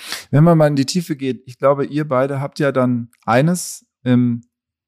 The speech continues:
YouTube-Kanal Markenkern. Ähm,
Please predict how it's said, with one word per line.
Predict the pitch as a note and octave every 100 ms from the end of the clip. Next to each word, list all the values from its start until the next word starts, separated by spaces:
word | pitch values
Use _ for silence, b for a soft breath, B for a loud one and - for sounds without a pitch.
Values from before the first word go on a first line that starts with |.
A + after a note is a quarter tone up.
| _ -
YouTube-Kanal | G2+ C3 C#3+ - - A#2 A2+ G#2+
Markenkern. | G#2 A2 A2+ G2+ F#2+ A2+ D#3 B B B B -
Ähm, | A2+ G#2+ A2 A2 G#2